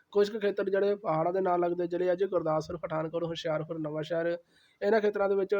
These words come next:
ਟੁੱਟਵੀਂ ਬਦਲਵਾਈ ਬਣੀ ਹੋਈ ਆ। ਬਾਕੀ ਮੌਸਮ ਆਪਣਾ ਲਗਭਗ ਇਸ ਵੇਲੇ ਬਿਲਕੁਲ ਸਾਫ਼ ਹੈ। ਆਉਣ ਵਾਲੇ ਜੇਕਰ ਦਿਨਾਂ ਦੀ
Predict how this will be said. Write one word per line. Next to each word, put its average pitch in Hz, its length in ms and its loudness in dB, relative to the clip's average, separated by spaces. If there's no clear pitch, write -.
ਟੁੱਟਵੀਂ 190 300 0
ਬਦਲਵਾਈ 175 360 2
ਬਣੀ 165 220 -2
ਹੋਈ 170 180 -2
ਆ। 233 40 -4
ਬਾਕੀ 190 260 -2
ਮੌਸਮ 165 300 -4
ਆਪਣਾ 160 220 -8
ਲਗਭਗ 156 340 -8
ਇਸ 147 160 -8
ਵੇਲੇ 160 160 -4
ਬਿਲਕੁਲ 156 320 -10
ਸਾਫ਼ 156 300 -6
ਹੈ। 190 120 -4
ਆਉਣ 196 180 2
ਵਾਲੇ 220 220 4
ਜੇਕਰ 208 220 2
ਦਿਨਾਂ 185 260 0
ਦੀ 202 300 -4